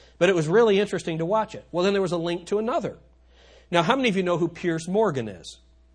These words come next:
All right? I really don't like Piers Morgan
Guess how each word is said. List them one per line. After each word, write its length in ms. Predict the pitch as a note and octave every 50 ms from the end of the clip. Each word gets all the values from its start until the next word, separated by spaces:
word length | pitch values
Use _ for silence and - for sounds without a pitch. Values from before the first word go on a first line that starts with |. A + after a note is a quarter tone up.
| _ _ _ _ _ _ _ _ _ _ _ _ _ _ _ _ _ _ _ _ _ _ _ _ _ _ _ -
All 80 | A2 A2
right? 260 | A#2 B2 C3+ D#3+ E3+ - - - - - _ _ _ _ _ _ _ _ -
I 80 | G3+ C4+
really 280 | C#4 D#4 F4+ F#4+ F#4+
don't 180 | D#4+ D4 C4+ B3
like 240 | A3 A3 G#3+ A3 -
Piers 280 | - D3 B2+ - -
Morgan 300 | B2 A2 F#2+ F2 D#2+ -